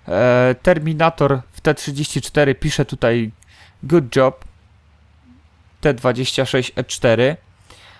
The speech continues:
Bardzo ładnie tutaj kolega gra, kolega Świder,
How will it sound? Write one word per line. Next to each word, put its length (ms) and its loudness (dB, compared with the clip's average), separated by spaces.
Bardzo 300 2
ładnie 320 2
tutaj 260 -4
kolega 400 2
gra, 320 2
kolega 340 0
Świder, 420 0